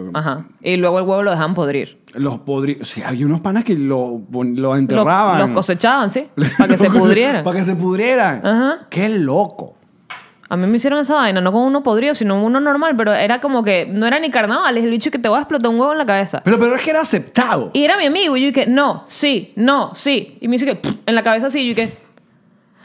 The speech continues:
Speaker 1: "Marico, ¿no?"
Speaker 2: <laughs> Pero sí.
Speaker 1: Me peleé, no le hablé más.
Speaker 2: <laughs> Lo peor
Speaker 1: Me
Speaker 2: es que
Speaker 1: pareció
Speaker 2: era
Speaker 1: que estaba fuera de las normas del juego. Una vaina que estemos jugando.
Speaker 2: No, pero era, es-, exacto, porque el, el,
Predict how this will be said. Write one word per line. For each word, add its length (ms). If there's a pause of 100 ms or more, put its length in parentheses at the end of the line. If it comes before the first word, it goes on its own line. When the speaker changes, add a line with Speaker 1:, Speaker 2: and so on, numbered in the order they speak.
Speaker 1:
"Marico, 380
¿no?" 960
Speaker 2:
<laughs> 80
Pero 160
sí. 320 (360)
Speaker 1:
Me 100
peleé, 380
no 140
le 80
hablé 160
más. 140 (200)
Speaker 2:
<laughs> 260 (760)
Lo 80
peor 120
Speaker 1:
Me 60
Speaker 2:
es 60
que 20
Speaker 1:
pareció 220
Speaker 2:
era 20
Speaker 1:
que 60
estaba 240
fuera 240
de 60
las 120
normas 320
del 160
juego. 380
Una 160
vaina 240
que 60
estemos 260
jugando. 580 (100)
Speaker 2:
No, 360
pero 120
era, 280
es-, 140
exacto, 440
porque 220
el, 100
el, 260